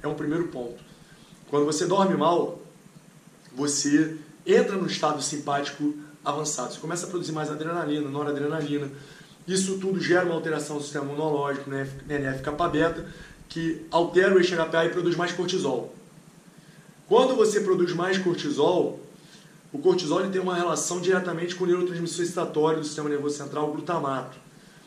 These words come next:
E a alta produção de glutamato diminui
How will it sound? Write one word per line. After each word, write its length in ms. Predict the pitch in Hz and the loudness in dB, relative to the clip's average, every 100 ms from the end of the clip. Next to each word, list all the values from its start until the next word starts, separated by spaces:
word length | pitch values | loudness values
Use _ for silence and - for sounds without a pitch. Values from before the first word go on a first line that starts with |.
| - - - 156 | -20 -20 -12 -6
E 240 | 175 190 - - - | -4 -6 -12 -6 2
a 80 | |
alta 320 | 165 208 214 190 | 6 8 6 4
produção 420 | 185 165 - 165 | 0 0 -2 -2
de 80 | 151 | 0
glutamato 640 | 156 147 143 160 165 165 - - - | 0 0 0 -2 -2 -8 -12 -18 -6
diminui 640 | 143 202 196 160 160 175 | -2 0 2 4 6 6